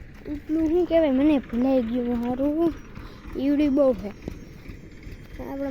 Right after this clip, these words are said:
મકાઈમાં જુઓ, મકાઈ આવી ગઈ છે ડોડા, પછી પૈકા નથી,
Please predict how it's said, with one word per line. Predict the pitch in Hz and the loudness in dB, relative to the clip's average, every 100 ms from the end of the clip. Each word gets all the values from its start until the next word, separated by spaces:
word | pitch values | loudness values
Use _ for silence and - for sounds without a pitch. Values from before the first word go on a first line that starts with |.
| 269 | -2
મકાઈમાં | 294 294 302 294 285 302 302 | -2 -4 -4 -4 -2 -2 0
જુઓ, | 320 277 | 2 2
મકાઈ | 269 277 294 277 269 269 | 2 0 -2 -2 -2 -2
આવી | 269 262 | -2 -2
ગઈ | 262 233 | -2 -4
છે | 226 233 | -4 -6
ડોડા, | 233 262 247 247 - - - - - - - - - - | -2 0 -2 -4 -10 -12 -14 -16 -16 -16 -16 -16 -14 -8
પછી | 247 240 | -8 -4
પૈકા | 277 320 339 349 | 0 0 2 2
નથી, | 381 285 | 2 0